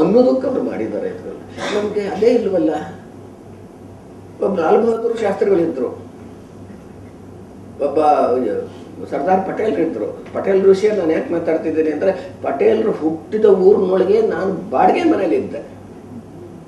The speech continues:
ಸರ್ದಾರ್, ನಾನು ಆರು ವರ್ಷ ಗುಜರಾತ್ನೊಳಗೆ ಸರ್ದಾರ್ ಪಟೇಲ್ ಯೂನಿವರ್ಸಿಟಿ ಲೆಕ್ಚರರ್ ಆಗಿದ್ದೆ.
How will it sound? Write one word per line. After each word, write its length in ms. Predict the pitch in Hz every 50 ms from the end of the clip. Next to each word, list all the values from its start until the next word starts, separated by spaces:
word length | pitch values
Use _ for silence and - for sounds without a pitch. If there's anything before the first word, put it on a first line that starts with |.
| - - - - - - - - - - - - - - - - - - - - - - - - - - -
ಸರ್ದಾರ್, 500 | 117 113 - - 165 165 160 127 104 -
ನಾನು 500 | - - - 104 98 98 90 85 85 - - - - - - - - - -
ಆರು 340 | - - _ _ _ - 175
ವರ್ಷ 180 | 175 170 - 208 190 180 170 160 - - - - - - - -
ಗುಜರಾತ್ನೊಳಗೆ 880 | 135 151 160 165 170 170 170 165 170 175 165 160 165 160 156 151 143 -
ಸರ್ದಾರ್ 380 | 139 135 - 160 165 165 160
ಪಟೇಲ್ 280 | 165 165 175 170 156 151
ಯೂನಿವರ್ಸಿಟಿ 520 | 156 160 170 165 165 _ _ _ _ 180
ಲೆಕ್ಚರರ್ 500 | 160 151 135 - 175 175 170 160 147 127
ಆಗಿದ್ದೆ. 720 | 127 113 101 98 92 - - 87 98 - - - - - -